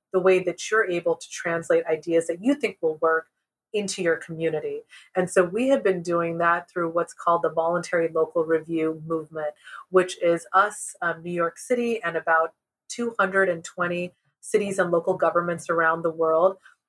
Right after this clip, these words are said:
essentially translating what we're doing, whether it's in transportation or in climate or in gender equity, into the lens and framework of the Sustainable Development Goals, and actively sharing and connecting on these ideas.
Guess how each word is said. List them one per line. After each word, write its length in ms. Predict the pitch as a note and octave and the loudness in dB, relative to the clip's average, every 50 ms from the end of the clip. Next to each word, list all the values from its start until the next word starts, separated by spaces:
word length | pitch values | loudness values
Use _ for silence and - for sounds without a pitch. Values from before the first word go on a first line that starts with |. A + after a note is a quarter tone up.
| _ _ - | _ _ -14
essentially 560 | G3+ - - C#4 D4+ D4+ - - D#4+ D4+ B3+ | -12 -6 -2 -2 -2 -2 -2 -2 0 0 0
translating 720 | - - - G3 F3 F3+ F#3 F#3+ G3+ F#3+ F#3+ G3 F#3+ F3 E3+ | -2 -2 0 2 2 2 2 4 4 4 4 4 0 -2 0
what 200 | F3+ F#3 F#3+ G3 | 2 2 2 2
we're 200 | G3+ G3+ G3 F#3 | 0 0 0 0
doing, 460 | E3 - F3 F3 F3 E3+ E3 D#3+ D#3+ D#3+ | -2 -2 -2 0 0 0 0 -2 -4 0
whether 320 | F3 E3+ E3+ F3 F#3 F3+ | 2 2 4 6 4 4
it's 220 | F3 E3+ E3 - | 4 0 -4 -6
in 80 | E3+ D#3+ | -10 -14
transportation 880 | - - E3+ E3 D#3+ - - E3 - - E3 D#3 D3+ - E3 D#3 D#3+ - - | -10 -8 -8 -8 -8 -8 -10 -12 -10 -8 -8 -8 -6 -6 -8 -10 -10 -8 0
or 180 | F3+ F#3 F#3 | 4 4 4
in 140 | F#3 F3+ E3+ | 4 4 0
climate 500 | - - - D#3+ D#3+ D#3 D#3 D#3 D#3+ D#3+ - | -6 -6 -4 -4 -4 -4 -6 -6 -8 -8 -4
or 180 | E3+ F3 F3+ F#3 | -2 0 2 2
in 140 | F3+ F3+ E3+ | 2 0 -2
gender 360 | - E3+ E3+ E3 - F3 E3 - | 0 -2 -2 0 0 -2 -2 -2
equity, 480 | E3 - - E3 D#3+ D#3 D#3 E3 - _ _ _ _ _ _ _ _ _ _ _ - | -2 -4 0 0 0 0 0 -4 -6 _ _ _ _ _ _ _ _ _ _ _ 0
into 300 | G#3+ A#3+ B3 B3 - B3+ | 0 0 0 0 0 0
the 120 | - G#3+ | 2 2
lens 460 | F#3+ F3+ F3 F3 F3 F3+ F3+ F3+ - - | 2 2 2 2 2 2 0 0 -2 -4
and 160 | F#3 D#3+ - | -4 -4 -4
framework 500 | - - E3+ E3+ E3 E3 E3 E3 E3 - - | -4 -2 0 0 0 0 -2 -2 -2 0 -2
of 100 | E3+ - - | -2 -2 -2
the 80 | E3+ E3 | -6 -6
Sustainable 560 | - - - - F3+ F3 F3+ F3+ F3 F3 E3 | -6 -8 -10 -4 -2 0 0 2 2 0 0
Development 560 | - D#3+ D#3 D#3 D#3 E3 F3 F3+ F#3 F#3 F3+ | 0 -2 0 2 0 0 0 -2 -4 -6 -2
Goals, 360 | F3 F#3 F#3 G3 G#3+ A3 - _ _ _ _ _ _ _ - | 2 2 2 4 2 0 -6 _ _ _ _ _ _ _ -2
and 160 | G#3+ G#3 - | -2 -2 0
actively 460 | - F#3 G3 G3 - A#3+ G3+ G#3 G#3 | 2 2 2 2 0 -4 -4 -4 -4
sharing 600 | F#3+ - - - - F3+ F3+ F3+ F3+ F3+ F3 F3 - - | -4 -4 -6 -4 -2 -2 0 0 0 0 -2 -4 -8 -12
and 140 | E3 D#3+ | -14 -14
connecting 640 | - - - F3 E3 E3 D#3+ D#3+ - - F3 E3 D#3+ E3 E3 | -14 -14 -12 -10 -6 -6 -6 -6 -6 -6 -6 -6 -4 -4 -2
on 140 | E3 D#3+ D#3 | -2 -2 -2
these 220 | D#3+ D#3 D3+ - | -4 -10 -8 -4
ideas. 580 | D#3 D3+ D3+ D3+ D#3 D3+ D3+ D3+ C#3+ - _ - | -4 -4 -4 -6 -8 -4 -2 -2 -2 -4 _ -20